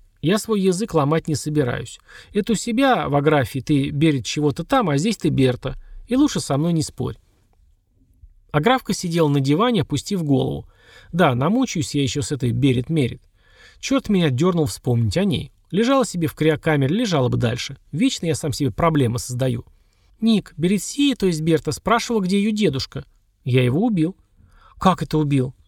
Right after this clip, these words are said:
Глаза Кини широко распахнулись. «Зарубил мечом. И их капитана, и ещё каких-то длинноухих. Ладно, Кини, вы тут можете ещё поболтать, а я пошёл спать. Я сегодня здорово вымотался».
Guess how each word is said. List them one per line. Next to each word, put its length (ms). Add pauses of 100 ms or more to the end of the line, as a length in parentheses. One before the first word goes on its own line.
(220)
Глаза 320
Кини 260
широко 380
распахнулись. 720 (220)
«Зарубил 400
мечом. 480 (300)
И 160
их 100
капитана, 520
и 40
ещё 220
каких-то 340
длинноухих. 720 (100)
Ладно, 320
Кини, 360 (260)
вы 160
тут 160
можете 300
ещё 180
поболтать, 640
а 20
я 100
пошёл 300
спать. 440
Я 100
сегодня 260
здорово 360
вымотался». 600